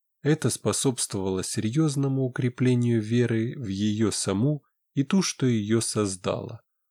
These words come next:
Утром несколько женщин-воительниц успели напроситься к ней в ученики – желая обрести благословение и такую же силу, как и у ангела. С подобным пожеланием к Зуриэль пришли и вернувшиеся из Озёрного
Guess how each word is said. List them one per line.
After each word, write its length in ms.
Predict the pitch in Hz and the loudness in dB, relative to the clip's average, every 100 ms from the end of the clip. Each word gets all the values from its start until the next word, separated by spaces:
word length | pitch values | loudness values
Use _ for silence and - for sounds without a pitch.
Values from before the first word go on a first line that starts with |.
| _ _ | _ _
Утром 540 | - 151 143 113 92 101 | 0 0 2 -2 -2 -2
несколько 680 | 104 135 - - 98 - 95 | 2 2 2 -4 -4 -4 0
женщин-воительниц 1300 | 107 139 123 - 95 98 110 139 - 101 95 - - | 2 2 2 -2 -2 0 0 0 -2 -4 -4 -6 -6
успели 500 | - - 147 156 147 | -6 -2 0 2 0
напроситься 760 | 135 131 127 127 - 131 - | -2 -2 -2 -2 -4 -6 -6
к 120 | 123 131 | -4 0
ней 180 | 151 | 0
в 100 | 156 | 0
ученики – 800 | 151 - 143 135 127 - 104 104 _ _ _ - | -2 -2 0 2 0 -2 -6 -6 _ _ _ -6
желая 460 | 104 117 143 143 123 | 2 4 4 4 2
обрести 540 | 107 104 - - 127 | 2 2 0 0 0
благословение 1160 | 117 107 98 92 - 98 92 98 92 92 104 170 | 2 2 2 -2 0 0 2 0 0 -4 -8 -10
и 100 | - | -6
такую 440 | 107 113 - 170 170 | -2 -2 0 0 2
же 200 | 131 123 | 2 -2
силу, 460 | - - 123 117 | -2 -2 0 0
как 360 | 110 - 95 - | -2 -2 -4 -2
и 20 | |
у 220 | 98 95 | -2 0
ангела. 580 | 92 90 95 - 104 113 _ _ _ _ _ | -2 -2 -6 -10 -10 -12 _ _ _ _ _
С 120 | - | -12
подобным 640 | - 117 120 151 131 120 101 | 0 2 4 4 4 0 2
пожеланием 760 | 107 98 110 131 143 113 101 | 0 2 2 4 4 2 0
к 60 | 92 | -2
Зуриэль 540 | 98 110 123 147 131 | 0 2 4 2 0
пришли 600 | 123 - 107 - - 170 | -4 -2 -2 -2 0 0
и 220 | 160 - 135 | -2 -2 0
вернувшиеся 920 | 139 143 147 131 - 131 120 - 123 | 0 2 0 -2 -4 -2 -2 -2 -4
из 300 | - 107 98 | -4 -4 -2
Озёрного 800 | 101 92 127 127 113 107 104 | -2 2 2 4 0 -2 -4